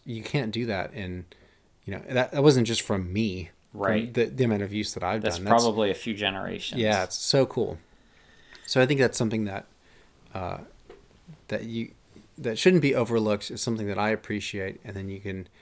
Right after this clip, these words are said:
Speaker 1: you know, like my back saw that has the T on it.
Speaker 2: Yeah.
Speaker 1: You know,
Speaker 2: <laughs>
Speaker 1: Mister T
Speaker 2: Mister
Speaker 1: is
Speaker 2: T.
Speaker 1: missing his saw.
Speaker 2: Yeah.
Speaker 1: But, uh,
Speaker 2: But you'll take care of it for, for him.
Speaker 1: Yeah. <laughs>
Speaker 2: Yeah.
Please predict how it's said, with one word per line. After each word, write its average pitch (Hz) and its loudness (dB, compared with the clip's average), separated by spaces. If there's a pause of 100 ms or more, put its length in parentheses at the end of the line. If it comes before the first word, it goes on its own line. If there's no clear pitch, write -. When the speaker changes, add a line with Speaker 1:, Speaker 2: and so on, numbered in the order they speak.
(140)
Speaker 1:
you 120 -6
know, - -2
like 101 -2
my 107 4
back 107 -2
saw 98 -2
that 95 -4
has 98 -2
the - -8
T 107 -4
on 92 -12
it. - -16 (260)
Speaker 2:
Yeah. 135 8
Speaker 1:
You 123 6
know, 120 4 (240)
Speaker 2:
<laughs> - -14
Speaker 1:
Mister 165 6
T 156 4
Speaker 2:
Mister 127 2
Speaker 1:
is 117 0
Speaker 2:
T. 135 2
Speaker 1:
missing 139 4
his 127 0
saw. 104 2
Speaker 2:
Yeah. 139 6 (100)
Speaker 1:
But, 113 0
uh, 107 -4 (100)
Speaker 2:
But - -6
you'll 120 2
take 120 0
care 120 4
of 110 2
it 107 -2
for, 113 -6
for 101 -4
him. 98 -10 (140)
Speaker 1:
Yeah. 104 -4 (500)
<laughs> - 2 (920)
Speaker 2:
Yeah. 107 6